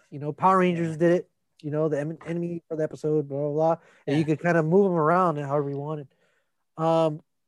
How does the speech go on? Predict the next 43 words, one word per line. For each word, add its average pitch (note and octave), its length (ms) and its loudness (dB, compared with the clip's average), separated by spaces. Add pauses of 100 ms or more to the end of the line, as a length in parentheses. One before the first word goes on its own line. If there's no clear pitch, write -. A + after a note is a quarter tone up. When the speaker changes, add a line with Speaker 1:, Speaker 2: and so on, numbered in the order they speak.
(800)
Speaker 1:
no, G3+ 260 0
this G3+ 240 -2
one, A3 460 0
I F3+ 80 -10
mean, F#3+ 180 -4
it E3 320 -14
fits A#3 240 -2
in E3 120 -2
that F#3+ 180 -2
specific F3 500 -6
space. - 640 -2 (140)
It's - 240 -10
not, F3 320 -2 (460)
it's - 260 -8
not F#3 260 0 (560)
filler G3 420 6
for D3+ 200 -4
filler's G3 420 2
sake. F#3+ 380 -2 (720)
Speaker 2:
Oh, A#3 160 10
no, G#3 180 8
it's F3+ 140 2
not B3 200 6
filler A#3 220 6
for - 60 -6
Speaker 1:
Opportunity F#3+ 160 -8
Speaker 2:
filler's F3+ 320 2
sake. G#2+ 320 -14
Speaker 1:
Yeah, F3+ 180 4
I F3 60 2
think F#3+ 200 -6
it's F#3 160 -12
an F3+ 80 -2
opportunity G3 440 -2
to E3 60 -2
kinda D#3 200 -4
just D3+ 220 -12
expand D#3 400 -2
on C3 180 -6
the E3 80 -2
Razor A3+ 300 0
Crest G#3+ 480 6
Speaker 2:
Yeah. D3+ 60 -16